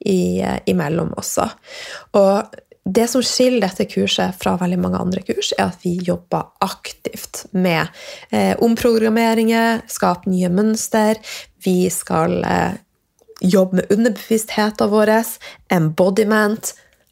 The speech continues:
og sånn at vi rett og slett kommer i kontakt med vår energi, vår frekvens, og skaper en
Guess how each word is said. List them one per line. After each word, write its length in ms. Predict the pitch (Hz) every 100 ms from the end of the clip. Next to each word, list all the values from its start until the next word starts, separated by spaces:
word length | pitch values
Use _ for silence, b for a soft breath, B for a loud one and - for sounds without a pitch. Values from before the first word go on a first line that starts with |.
| _
og 80 | 196
sånn 220 | 190 196
at 100 | 190
vi 160 | 190 185
rett 240 | 180 -
og 80 | 170
slett 280 | 170 165 -
kommer 400 | - - 165 165
i 80 | 170
kontakt 580 | - 165 175 - - -
med 140 | 170
vår 240 | 160 165 165 160 -
energi, 400 | 160 165 - 175
vår 240 | 175 165 175
frekvens, 640 | - 175 - 160 175 - B B B
og 60 | 185
skaper 720 | - - 208 190 - - 165 - _
en 120 | -